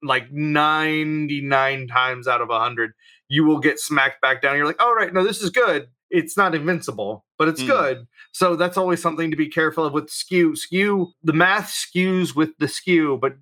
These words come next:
Speaker 1: but that math is not reality. You need to play the games to see if
Speaker 2: You,
Speaker 1: it's
Speaker 2: yeah,
Speaker 1: actually as good as you
Speaker 2: yeah.
Speaker 1: think it is.
Speaker 2: You can have the best math
Speaker 1: And
Speaker 2: in
Speaker 1: so
Speaker 2: the world,
Speaker 1: that's
Speaker 2: but if you, if you can't bring it to bear, it's, it's, it's pointless.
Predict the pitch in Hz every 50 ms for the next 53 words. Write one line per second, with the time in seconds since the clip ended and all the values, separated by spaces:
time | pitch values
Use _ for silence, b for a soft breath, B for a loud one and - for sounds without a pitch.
0 | _ 143 131 156 139 127 - 147 151 151 165 160 156 156 135 151 143 135 143 143
1 | 120 123 131 127 131 131 131 131 123 117 110 107 107 110 117 120 123 123 127 110
2 | 101 - - 127 120 110 113 110 120 120 117 117 110 101 - _ B B B B
3 | B - 123 - 139 131 127 127 127 110 - 120 113 107 90 85 110 110 107 104
4 | 117 104 98 95 104 104 110 107 98 - 98 - - - 135 - 165 147 170 156
5 | 135 - 147 139 - 135 131 123 123 127 123 107 151 160 165 165 - - - -
6 | 123 - - - 127 - - 139 127 - 131 120 113 104 - 107 85 107 98 95
7 | 92 90 90 - - - 95 - - - 101 - - - 87 76 69 - - -